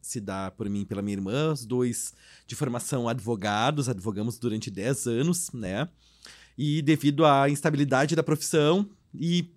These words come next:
buscando uma sazonalidade aí financeira, analisando o mercado pra empreender, viemos aqui pro mercado pet vet, né? Estamos aí há quatro anos. Como eu comentei com o menino, com os meninos aqui antes, né? Ah, essa arte de empreender, né?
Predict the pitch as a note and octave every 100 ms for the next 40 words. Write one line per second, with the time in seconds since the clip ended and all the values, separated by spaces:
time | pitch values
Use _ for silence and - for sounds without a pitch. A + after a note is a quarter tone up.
0 | _ - C3+ C#3+ D#3+ D3 C#3+ - D3 C#3
1 | D3 C#3+ D3 A#2 B2 E3 D#3 B2+ A#2+ C#3
2 | A#2 - C#3 C#3+ E3 F3 - - - C#3
3 | C3 D#3 D#3+ D3 C#3+ D#3 D3 D3+ D3+ C3+
4 | D3 D#3 - - - C3+ E3+ D3+ D#3 D3+
5 | D3 D#3 D#3 C#3+ C3+ D3 C#3+ - D3 C3
6 | - A#2+ A2+ D3 - - - G2+ A#2+ -
7 | _ - - A#2+ A#2+ B2+ B2 A#2+ - C#3+
8 | A#2+ D3 A3 - - _ _ - - _
9 | - E3+ E3+ E3+ E3 D#3 F3 D#3 D#3+ F#3
10 | E3 D#3 C3 C3+ D#3+ D3 C3+ C#3 C3+ D#3
11 | F3+ - A2+ A#2+ D#3 A2 B2 A#2+ A#2 A2+
12 | A2 G2+ - A2 A#2 C#3 B2 C3 C#3 D3+
13 | E3 F3 E3+ E3 C#3+ D3 F#3+ A3+ C#3+ D#3
14 | A3+